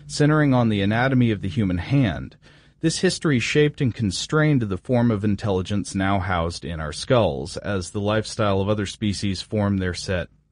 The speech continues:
of cognitive skills." What chance is there that an intelligence geared to making stone tools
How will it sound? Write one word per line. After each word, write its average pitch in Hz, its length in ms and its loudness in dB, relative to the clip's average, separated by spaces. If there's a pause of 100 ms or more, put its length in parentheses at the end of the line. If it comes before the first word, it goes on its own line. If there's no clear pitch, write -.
(180)
of 92 160 -12
cognitive 80 680 -6
skills." - 580 -10 (840)
What 233 220 4
chance - 480 2
is 95 220 -2
there 87 200 -2
that 113 160 2
an 113 140 2
intelligence 123 720 2
geared 127 500 2
to 120 80 0
making 107 400 0
stone 147 760 2
tools 104 800 -2